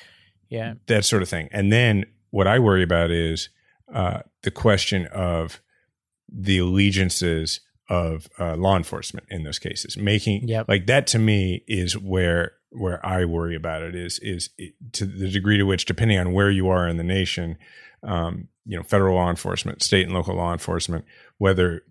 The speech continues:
Speaker 2: you know, people keep their oath. Uh, so
Speaker 1: Yep.
Speaker 2: that's, that's where I would worry. Um, but now, with all that said, everybody who's been listening to this for the last few minutes, now take a deep breath. That's not what's happening. What's happening is actually the system,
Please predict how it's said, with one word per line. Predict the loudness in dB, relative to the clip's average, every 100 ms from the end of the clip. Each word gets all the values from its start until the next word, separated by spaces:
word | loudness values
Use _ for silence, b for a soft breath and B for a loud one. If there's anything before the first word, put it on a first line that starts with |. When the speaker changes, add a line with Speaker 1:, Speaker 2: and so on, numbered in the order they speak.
| _
Speaker 2:
you | -6
know, | -4 -4
people | -6 -4 -2 -4 -6 _ -18 -16 -14
keep | -10 -6
their | -4 0
oath. | 0 -2 -14 -20 -14
Uh, | -10 -8 -10 -6
so | 0
Speaker 1:
Yep. | 4
Speaker 2:
that's, | 4 2
that's | 0 2 2 4
where | 4
I | 4
would | 2 0
worry. | -2 -2 -6 -14 B B
Um, | 2 2 4
but | 4 2 0 -2
now, | 0 0 -2 -12
with | -2 4
all | 6
that | 6
said, | 2 -2 -4 -10 _
everybody | -8 -4 -2 0 -2 -6 -16
who's | -14 -8 -6 -2
been | 0
listening | 2 2 0
to |
this | -2 -2
for |
the | -2
last | -4
few | -4
minutes, | -4 2
now | 2
take | 4 2
a |
deep | -2 -2
breath. | -2 0
That's | 0 2
not | 2
what's | 0 -2
happening. | -4 -8 -14 -16 _ _ _ _ _ _ -4
What's | -2 2
happening | 2 4 2 2
is | 0 0 -4 b b b _ _
actually | -2 0 0 0 0 -2 -6 _ -14
the | -8 2 4
system, | 6 4 2 0 -4 -6